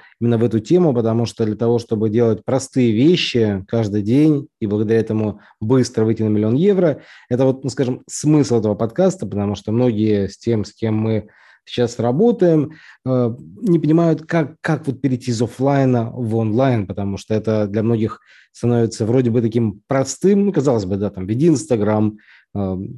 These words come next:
делай сторисы, м, собирай какую-то базу e-mail, там, на вебинары приглашай. Вроде бы всё просто. Но когда, м, видишь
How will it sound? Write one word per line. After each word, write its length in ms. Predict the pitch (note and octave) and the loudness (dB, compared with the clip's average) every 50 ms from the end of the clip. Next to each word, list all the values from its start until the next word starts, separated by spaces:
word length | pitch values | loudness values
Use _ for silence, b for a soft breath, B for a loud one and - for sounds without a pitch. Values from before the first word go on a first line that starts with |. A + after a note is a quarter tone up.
| - - | -18 -14
делай 400 | A#2+ A#2+ A#2 B2 C3+ C#3+ C#3+ B2 | -10 -4 2 4 4 4 4 2
сторисы, 800 | - - - - C3+ C3+ C3+ B2+ B2 A#2+ - - A#2+ A#2 A2+ A2 G#2+ | 0 -2 0 2 4 6 6 4 4 2 -2 -2 0 2 2 2 2
м, 380 | G2+ G2+ G2+ G#2+ G#2+ G#2 G2+ G2 | 0 -2 -6 -10 -10 -10 -12 -10
собирай 580 | - G#2+ G2 A2 A#2 B2+ C3 C3 B2+ B2 A#2 A#2 A2 A2 A2+ G#2+ | -8 -6 -4 0 2 2 4 4 2 2 0 -2 -4 -8 -12 -12
какую-то 320 | G2 G2+ A2 A#2+ A2+ A2+ G#2+ | -8 -4 -2 -2 -2 -2 -4
базу 460 | G2 F#2 G#2+ G#2+ A2+ A#2+ A2+ G#2+ A2+ | -4 -2 -2 -2 0 0 0 0 0
e-mail, 420 | G#2+ G#2 A2 G#2 A2 A#2 A2+ A2 G#2+ | 0 0 0 0 0 0 0 0 -2
там, 120 | - G2+ | -4 -8
на 60 | G2 | -10
вебинары 440 | F#2 F#2 F#2 F#2 G2+ G2+ A2+ A#2 A#2 | -8 -10 -10 -10 -6 -6 -4 -4 -4
приглашай. 360 | - G#2+ G#2 G#2 G2+ - G2+ | -4 -6 -8 -8 -6 -8 -8
Вроде 360 | G2 A#2 C#3+ F3+ G3+ F#3+ F#3 F3 | -2 2 4 4 4 4 2 2
бы 220 | D3 D3+ C#3+ - | 2 0 0 -2
всё 340 | - - - B2+ A#2+ A2+ G2+ | -6 -8 -4 -2 -2 -2 -2
просто. 600 | - - A#2+ A#2 A2 F#2+ F#2 - - - E2 - _ b b b b b b b b b b b b b - | -4 -4 -2 -2 -2 -4 -6 -12 -16 -16 -16 -16 _ b b b b b b b b b b b b b -2
Но 200 | A#2 B2+ B2+ A#2+ | 0 0 0 0
когда, 440 | A2+ B2+ B2+ B2 C3+ C#3 C#3 C#3 C3 | 0 -2 0 2 2 2 2 2 2
м, 300 | B2+ A#2 B2 B2+ B2 B2 | 0 -2 -4 -4 -2 -2
видишь 380 | A#2 B2 C3 A#2+ B2 - - | 0 0 0 0 -2 -4 -6